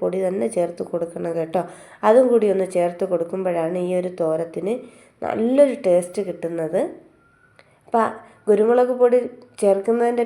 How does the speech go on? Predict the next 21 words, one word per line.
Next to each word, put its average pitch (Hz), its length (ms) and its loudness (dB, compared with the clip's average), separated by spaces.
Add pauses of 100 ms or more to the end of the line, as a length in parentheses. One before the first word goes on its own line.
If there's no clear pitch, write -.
പേരിലാണ് 190 500 2
ഞാൻ 196 220 0
കാശ്മീരി 208 600 -2 (160)
മുളക് 180 240 -4 (100)
പൊടി 196 160 -2 (100)
ചേർത്ത് 175 340 -4
കൊടുത്തത്. 170 480 -2 (540)
കുരുമുളകിൻ്റെ 240 680 4 (420)
പൊടി 208 280 0
ചേർക്കുമ്പോഴത്തേക്കും 185 880 0 (460)
അടിപൊളി 277 540 2
ടേസ്റ്റ് 196 320 4
എന്ന് 214 140 0
വെച്ചാൽ 214 280 -4
സൂപ്പർ - 420 -4 (100)
ഒരു 214 100 -6 (100)
ടേസ്റ്റാണ് 185 560 0
ഈ - 20 -2 (100)
ഒരു 208 140 0 (440)
തോരത്തിന് 196 520 2
കിട്ടുന്നത്. 170 520 -4